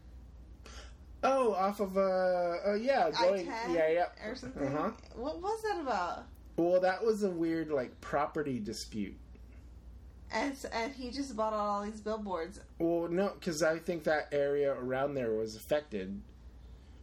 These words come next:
Speaker 2: By what?
Speaker 1: I don't remember this. This was, like, a few years
Speaker 2: It's, like,
Speaker 1: ago.
Speaker 2: a money thing.
Speaker 1: Yeah.
Speaker 2: And he was mad. And he, so he put up all these ter-, gross billboards of,
Speaker 1: Mm-hmm.
Speaker 2: like, toenails and stuff.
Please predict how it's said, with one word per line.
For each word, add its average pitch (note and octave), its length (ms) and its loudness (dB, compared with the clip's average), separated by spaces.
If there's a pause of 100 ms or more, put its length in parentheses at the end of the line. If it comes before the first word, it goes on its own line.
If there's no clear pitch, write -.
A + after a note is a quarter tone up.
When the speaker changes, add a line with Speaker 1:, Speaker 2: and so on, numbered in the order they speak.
Speaker 2:
By F#3+ 140 -4
what? F#3 220 -4 (1300)
Speaker 1:
I F3 80 0
don't F3+ 140 0
remember D3+ 260 -2
this. B2+ 160 -6
This D#3 180 -2
was, E3 100 -2
like, C#3 180 0
a - 40 -16
few C3 160 -4
years G#2+ 220 -2
Speaker 2:
It's, - 60 -6
like, C#4+ 120 -4
Speaker 1:
ago. A#3 80 -2
Speaker 2:
a G#3+ 40 -8
money F#3+ 260 -4
thing. F#3+ 460 -8
Speaker 1:
Yeah. - 160 2 (560)
Speaker 2:
And G3+ 140 -4
he B3 120 -4
was G3 160 -4
mad. F3 520 -4 (260)
And G3+ 160 -4
he, G3 320 -6
so F#3+ 140 -6
he F3+ 100 -4
put F#3+ 200 -8
up F#3+ 80 -8
all F#3 120 -2
these F#3 300 -8 (220)
ter-, F3+ 380 -4 (240)
gross F#3 400 -6
billboards F#3 640 -4
of, B2+ 60 -2
Speaker 1:
Mm-hmm. B2 80 -2
Speaker 2:
like, C3 180 -4
toenails G3 640 -6
and B3+ 100 -6
stuff. C4 360 -4